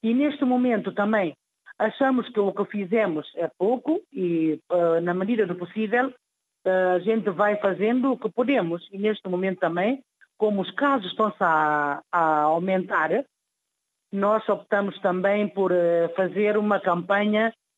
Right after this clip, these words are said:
eh, porta a porta, eh, oferecendo máscaras e ensinando a utilização da, das máscaras, como pôr as máscaras e como tirar as máscaras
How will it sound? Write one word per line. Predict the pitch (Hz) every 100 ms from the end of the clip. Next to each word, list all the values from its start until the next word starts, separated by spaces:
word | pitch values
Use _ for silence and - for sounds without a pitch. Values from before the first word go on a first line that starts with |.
| _ _ _ _ 202
eh, | 196
porta | - 247 240 240
a | 196
porta, | 202 247 208 - 131 - _ _ _ _ _ _ -
eh, | 190
oferecendo | 185 185 202 - 226 202
máscaras | 180 190 208 - 233 247 262 - - _ _ _ -
e | 214 214
ensinando | 208 - 247 294 277 208 185
a |
utilização | 190 202 190 165 185 - 214 214
da, | 202 190 185
das | 202 220
máscaras, | 202 190 - 165 139 - - _ _ -
como | 208 202
pôr | - 170
as | 240 233
máscaras | 226 226 - 233 233 233
e | 208
como | - 208 190
tirar | 180 180 180
as | 214
máscaras | 208 196 202 - 214 220